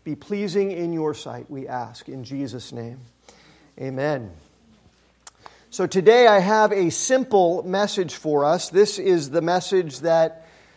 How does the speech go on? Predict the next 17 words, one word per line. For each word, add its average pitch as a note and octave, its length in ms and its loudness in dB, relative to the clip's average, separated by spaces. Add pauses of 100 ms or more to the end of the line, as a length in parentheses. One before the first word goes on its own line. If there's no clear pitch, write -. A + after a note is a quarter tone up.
(200)
um, D#3 520 -6
we E3 160 -2
were D#3 160 -2
going F#3 420 2
to D#3+ 60 2
look D#3 220 4
at E3+ 260 0
last G3 560 2
week D#3 380 -2
in E3+ 240 -2
Acts E3 400 -4
chapter E3+ 420 -2
sixteen, G3 640 -6
verses E3 360 -4
six - 300 -6
through D#3 240 -4
ten, E3+ 460 -6